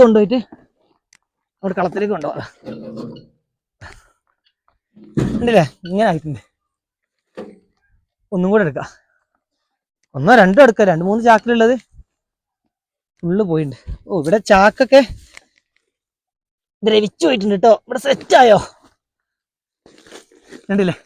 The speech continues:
ചാക്കിന് അത്ര സമയം നിൽക്കൂല, വെയിലൊക്കെ കൊള്ളുന്നുണ്ട്. ആ, എന്താ നമ്മളെ ചൊറിയണ തട്ടിക്കഴിഞ്ഞാല് ഇഞ്ചിയും കഴുകും, ഒക്കെ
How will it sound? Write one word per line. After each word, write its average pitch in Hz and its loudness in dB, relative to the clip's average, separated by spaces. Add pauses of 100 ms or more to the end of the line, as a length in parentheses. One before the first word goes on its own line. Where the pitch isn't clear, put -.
(2000)
ചാക്കിന് 202 -2
അത്ര - 0 (140)
സമയം 208 -6
നിൽക്കൂല, 220 -2 (800)
വെയിലൊക്കെ 180 -4
കൊള്ളുന്നുണ്ട്. 156 -4 (2000)
ആ, 147 -16 (140)
എന്താ 165 -8
നമ്മളെ 180 -10 (120)
ചൊറിയണ 170 -6 (500)
തട്ടിക്കഴിഞ്ഞാല് 214 2 (600)
ഇഞ്ചിയും 202 4
കഴുകും, 214 8
ഒക്കെ 226 -2